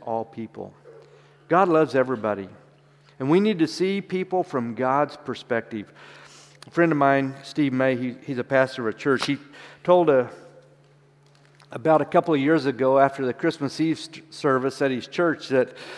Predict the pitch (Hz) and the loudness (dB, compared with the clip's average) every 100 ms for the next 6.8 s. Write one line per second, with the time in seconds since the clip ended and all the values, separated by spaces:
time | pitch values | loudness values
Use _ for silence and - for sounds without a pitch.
0 | - - - _ - _ 151 160 165 151 | -18 -20 -20 _ -20 _ 0 2 2 2
1 | 156 156 139 - 151 143 151 147 - 131 | 2 2 0 -2 2 4 4 2 -2 -4
2 | 117 117 - - _ _ _ _ 127 120 | -4 -6 -14 -20 _ _ _ _ -8 2
3 | 139 135 120 123 131 131 123 127 - 135 | 2 2 -6 -2 2 2 2 -2 -2 -6
4 | - 127 120 - 202 220 147 - 151 - | -2 -2 -2 2 2 2 -4 -2 -2 -2
5 | 165 151 123 113 - - - _ _ - | 0 2 2 0 -8 -20 -20 _ _ -20
6 | _ 151 143 - - 175 143 131 | _ -2 -2 -2 0 4 4 2